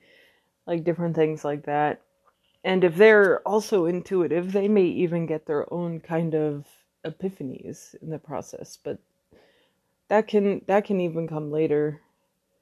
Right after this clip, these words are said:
you know, within, like, a day or two of when they receive the Reiki, they can still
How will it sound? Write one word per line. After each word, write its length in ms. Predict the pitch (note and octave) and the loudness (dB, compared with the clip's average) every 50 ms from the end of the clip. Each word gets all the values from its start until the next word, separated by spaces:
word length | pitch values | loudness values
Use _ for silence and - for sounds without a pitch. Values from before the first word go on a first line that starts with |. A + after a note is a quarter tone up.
| _ _ _ _ _ _ _ - | _ _ _ _ _ _ _ -10
you 140 | F#3 F3+ F3 | -6 -4 -2
know, 200 | D#3+ D3 C#3+ D3+ | -2 -2 -2 -4
within, 880 | D#3+ E3 E3 F3 F3 E3+ - F3 F3 E3 E3 D#3+ D#3+ D#3 D#3 D3 - _ _ - | -4 -2 0 0 0 0 -2 -4 -4 -2 -2 -4 -4 -6 -8 -8 -12 _ _ -10
like, 180 | - D#3 D#3 - | -8 -8 -6 -6
a 60 | C#3+ | -4
day 200 | C3+ D3+ D#3+ E3+ | -2 0 2 2
or 120 | E3+ E3+ | 2 2
two 260 | E3 - - F#3+ F#3 | 0 -2 -2 0 0
of 140 | F3+ F3 E3 | 0 0 -2
when 140 | E3 D#3+ D#3+ | -4 -6 -4
they 120 | D#3 D3+ | -4 -6
receive 460 | C#3+ C3+ C#3+ D3 - - F#3+ F#3 F#3 - | -4 -6 -6 -8 -8 -8 -8 -8 -8 -8
the 60 | G3 | -6
Reiki, 420 | F#3 G3 G3+ G3+ G3+ - G#3 F#3+ | -4 -4 -4 -4 -4 -4 -4 -2
they 140 | E3+ D#3+ D#3 | 0 0 -2
can 180 | - - D#3+ D3+ | -2 -8 -16 -16
still 560 | - - - F3 E3 D3+ C#3+ C#3+ C#3+ C#3 | -14 -10 -4 0 0 0 0 0 -4 -6